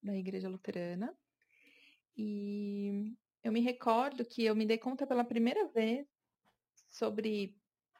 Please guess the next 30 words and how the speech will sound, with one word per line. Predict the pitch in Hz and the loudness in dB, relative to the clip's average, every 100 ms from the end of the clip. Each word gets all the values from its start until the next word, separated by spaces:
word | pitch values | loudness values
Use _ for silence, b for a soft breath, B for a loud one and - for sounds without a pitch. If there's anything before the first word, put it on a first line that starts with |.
| _ _ _ _ - - | _ _ _ _ -20 -8
essa | 233 233 | -6 -6
questão | 311 330 294 294 | -6 -8 -6 -8
de | 262 | -6
passar | - 233 - 220 262 | -4 -4 -4 -6 -2
a | |
nossa | 247 233 226 | -2 -2 -6
fé | - 226 226 | -6 -4 -2
pras | 233 214 - | -4 -6 -8
crianças | - 214 208 202 214 208 | -6 -2 0 -2 -6 -6
não | 220 | -4
ser | 233 226 | -4 -2
algo, | 214 214 233 | 0 -2 -6
talvez, | - 254 254 240 226 240 269 247 | -4 -4 -2 2 6 6 2 -4
que | - | -10
fosse | 226 240 254 - 254 - | -8 -4 -4 -4 -12 -4
tão | 233 277 | -2 -2
natural, | 359 330 247 214 196 247 294 240 B B B B B | -4 -2 2 2 2 -2 -4 -8 B B B B B
quando | 240 | -2
eu | 226 | 0
tava | 233 240 | 2 0
assistindo | 240 - 240 | -2 -2 0
um | 254 | 0
programa | 247 233 233 247 | 0 4 4 2
que | - | -2
passava | 233 220 220 | -4 -2 0
na | 214 214 | 0 0
G | 220 | 0
N | 208 214 - | -2 -4 -4
T, | 214 226 294 _ _ _ b b b _ - | -2 -2 -4 _ _ _ b b b _ -8
é, | 196 185 185 | -4 -2 -4